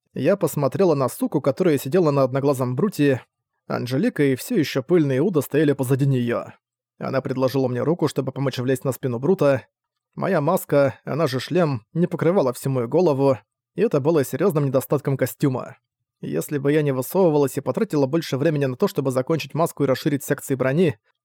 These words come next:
то, может быть, и не получила бы сотрясения мозга, которое доставило мне столько проблем. Но было так здорово чувствовать, как ветер развивает мои волосы, когда мы ехали обратно по пустым улицам.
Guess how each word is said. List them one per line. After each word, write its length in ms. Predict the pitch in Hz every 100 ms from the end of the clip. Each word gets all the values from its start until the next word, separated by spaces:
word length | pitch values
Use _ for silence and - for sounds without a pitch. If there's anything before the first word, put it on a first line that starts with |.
| _ -
то, 120 | 143
может 240 | 262 151
быть, 180 | 175 185
и 20 |
не 80 | 165
получила 460 | 143 147 143 226 135
бы 120 | 127
сотрясения 480 | - 131 135 135 117
мозга, 360 | 151 156 139
которое 320 | 139 135 139
доставило 420 | 131 - 131 131 160
мне 140 | 226
столько 280 | - 131 131
проблем. 560 | 143 131 127 104 185 - _ _ _ _
Но 200 | 165 127
было 240 | 139 185 156
так 180 | 165
здорово 380 | 127 131 214 143
чувствовать, 460 | 135 262 - 170 151
как 180 | 139 147
ветер 260 | 220 151
развивает 440 | 135 131 147 156 135
мои 160 | 135
волосы, 440 | 127 202 151 - 139
когда 260 | 127 226
мы 120 | 180
ехали 300 | 143 160 139
обратно 360 | 131 135 190 151
по 100 | 135
пустым 380 | 135 - 156 143
улицам. 600 | 135 127 - 123 -